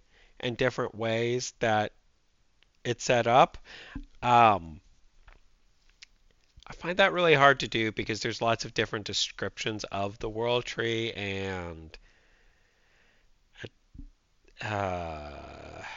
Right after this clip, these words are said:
sometimes they don't all match up. Um, this one's talking about one of the roots being among the Aesir, which would be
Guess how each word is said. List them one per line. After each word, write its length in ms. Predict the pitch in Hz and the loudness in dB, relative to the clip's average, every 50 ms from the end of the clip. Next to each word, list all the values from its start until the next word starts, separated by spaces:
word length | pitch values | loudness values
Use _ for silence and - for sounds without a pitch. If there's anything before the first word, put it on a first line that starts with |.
| - - - - - | -16 -18 -20 -14 -6
sometimes 420 | - - 196 165 147 175 156 139 | 0 2 2 8 8 8 8 10
they 100 | 135 139 | 8 8
don't 180 | 127 127 123 117 | 8 8 8 8
all 140 | 113 107 98 | 6 6 6
match 300 | 101 98 92 90 - - | 4 2 0 0 -2 -6
up. 220 | - - - - - - _ - - _ _ - - _ _ _ _ _ _ _ _ _ _ _ _ _ _ _ _ _ _ _ _ _ _ - - - - - - _ _ _ - | -6 -8 -10 -16 -20 -20 _ -20 -20 _ _ -20 -20 _ _ _ _ _ _ _ _ _ _ _ _ _ _ _ _ _ _ _ _ _ _ -20 -20 -20 -20 -20 -20 _ _ _ 0
Um, 440 | 123 127 120 110 104 90 92 98 104 | 4 6 6 6 4 2 -2 -4 0
this 220 | - 160 156 - | 2 2 4 4
one's 220 | - 165 135 117 - | 2 0 0 -2 0
talking 400 | - 139 127 113 110 - 117 107 | 2 4 4 4 4 0 -4 -6
about 600 | 104 - 107 101 98 98 95 95 95 90 - - | -2 -2 0 2 2 2 2 0 -2 -4 -8 -12
one 580 | - 107 101 104 120 123 123 120 117 110 107 110 | -12 -12 0 4 6 6 8 6 6 4 0 -4
of 380 | - - 107 107 101 92 - | -4 -4 -2 -2 -2 -4 -6
the 460 | - 107 98 95 95 92 92 90 90 90 - _ _ _ _ _ | -6 -4 -4 -2 -2 -2 -4 -4 -6 -8 -12 _ _ _ _ _
roots 460 | - 107 113 117 113 110 104 - - - | -10 -4 -2 -2 -2 -2 -4 -6 -8 -12
being 600 | - _ 113 107 101 98 92 90 87 85 82 - - - - - - - - - _ _ - | -8 _ -6 -4 -4 -4 -6 -6 -8 -10 -12 -14 -16 -20 -20 -20 -20 -20 -20 -20 _ _ -4
among 360 | 117 117 107 98 98 98 95 | -4 -2 -2 -4 -4 -4 -6
the 100 | 98 98 - - 247 | -8 -10 -8 -6 -4
Aesir, 580 | 240 220 139 110 - 90 69 64 73 85 - - - _ _ _ _ _ _ _ _ _ _ _ | -2 -2 -2 -2 -4 -6 -6 -8 -10 -12 -12 -14 -18 _ _ _ _ _ _ _ _ _ _ _
which 200 | - 139 127 - | -6 -6 -6 -6
would 80 | 139 - | -8 -6
be 340 | - 104 107 104 95 87 | -6 -6 -6 -8 -10 -12